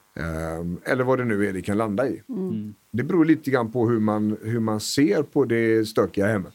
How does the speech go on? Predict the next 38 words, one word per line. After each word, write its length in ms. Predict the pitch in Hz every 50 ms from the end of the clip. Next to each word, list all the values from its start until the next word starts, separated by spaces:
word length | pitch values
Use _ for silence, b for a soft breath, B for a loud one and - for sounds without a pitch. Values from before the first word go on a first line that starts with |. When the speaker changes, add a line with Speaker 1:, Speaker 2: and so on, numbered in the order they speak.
| _ _ -
Speaker 2:
Mm. 260 | 190 196 202 196 196
Speaker 3:
Mm. 240 | 113 117 113 113 110 120
Speaker 1:
Vad 120 | 139 180
är 100 | 170 135
det 120 | 131 135 131
som 180 | - 143 139
händer? 480 | 143 139 104 87 95 123 165 165 135 - _ _ b b b b b b b
Blir 240 | 135 151 170 160
du 120 | 143 143 135
stressad 560 | - - 170 165 - - - - 160 180 185
över 220 | 175 170 160 160
att 160 | 156 147 147 -
det, 280 | 151 143 143 135 120
att 160 | 123 135 127
det 120 | 135 131 120
ser 140 | 117 135 127
ut 160 | 117 101 -
som 160 | - 110 110
det 60 | 117
gör? 100 | 107 95
Okej, 260 | 104 117 - 135 104
men 140 | 101 117 127
varför? 400 | 139 135 113 95 92 - 131 135
Vad 180 | 123 127 139 135
är 60 | 123
det 60 | 117 120
du 60 | 117
tänker 440 | 117 135 117 101 98 98 - - 117
då? 240 | 139 147 135 107
Speaker 3:
Mm. 120 | 127 123 127
Speaker 1:
"Ah, 80 | 135
men 160 | 135 139 139 139
det 60 | 143
måste 260 | 147 139 131 - 123
vara 200 | 113 110 110 117
rent." 360 | 131 127 104 85 - - - -
Speaker 2:
Mm. 120 | 208 208
Speaker 3:
Mm. 140 | 127 123 120